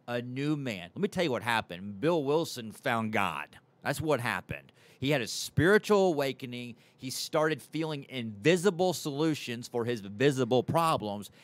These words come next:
and he raced out of, I think it's Towns Hospital, I can't remember what the name of it, but he raced out of the hospital and literally started grabbing drunks off the streets, okay?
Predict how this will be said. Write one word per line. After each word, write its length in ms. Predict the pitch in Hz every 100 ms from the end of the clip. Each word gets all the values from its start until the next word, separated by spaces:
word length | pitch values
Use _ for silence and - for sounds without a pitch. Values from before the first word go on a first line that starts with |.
| - -
and 140 | 120
he 120 | 120
raced 680 | 104 98 98 139 240 - -
out 260 | 165 160 151
of, 360 | 127 127 123 -
I 60 |
think 160 | 123 147
it's 140 | -
Towns 420 | - 123 123 120 -
Hospital, 460 | 113 113 110 113
I 40 | 110
can't 200 | - 95
remember 320 | 107 98 82
what 260 | 95 104
the 60 | 104
name 180 | 104 98
of 80 | 92
it, 80 | - - _
but 100 | 120
he 100 | 120
raced 320 | 110 180 226
out 140 | 208 202
of 60 | 160
the 60 |
hospital 680 | - 147 139 - - 135 127 135
and 400 | 123 123 139 160
literally 360 | 220 226 214
started 680 | 196 - - 160 156 151 110
grabbing 500 | 120 135 135 135 120
drunks 600 | 95 107 123 120 113 - - _ _
off 200 | 123 127
the 80 | -
streets, 600 | 110 - 87 - - - - _ _ _
okay? 420 | - - 123 135